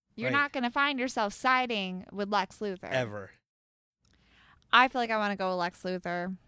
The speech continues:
Speaker 1: I don't know. Like, the more I sat here and actually thought about it, 'cause I feel like I was leaning towards Loki, but, like,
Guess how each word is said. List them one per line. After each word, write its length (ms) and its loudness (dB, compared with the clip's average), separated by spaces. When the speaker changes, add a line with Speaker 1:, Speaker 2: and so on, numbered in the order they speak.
Speaker 1:
I 140 12
don't 140 6
know. 340 6
Like, 180 4
the 80 0
more 220 4
I 120 4
sat 320 4
here 120 -2
and 80 2
actually 240 -2
thought 200 2
about 220 2
it, 120 2
'cause 120 -6
I 80 0
feel 180 -4
like 100 -2
I 80 2
was 180 -2
leaning 280 -4
towards 260 -6
Loki, 480 -6
but, 120 -2
like, 360 2